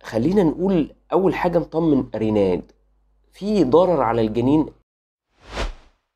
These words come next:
بإذن الله تعالى لا. الله،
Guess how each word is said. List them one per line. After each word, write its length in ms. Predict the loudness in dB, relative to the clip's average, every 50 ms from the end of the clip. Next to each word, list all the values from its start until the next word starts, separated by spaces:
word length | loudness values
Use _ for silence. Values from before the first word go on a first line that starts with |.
| _ _ _ _ _ _ _ _ _ _ _ _ _ _ _ _ _ _ _ _ _ _ _ _ _ _ _ _ _ _ -8
بإذن 420 | -4 -2 0 2 2 2 2 0
الله 200 | 2 2 2 0
تعالى 400 | 0 -2 -4 -4 -4 -4 -6 -8 -12 -20 _ _ -14
لا. 260 | -10 -6 -4 -6 -6 -6 _ _ -20 _ _ _ _ _ _ -18
الله، 280 | -14 -10 -8 -8 -8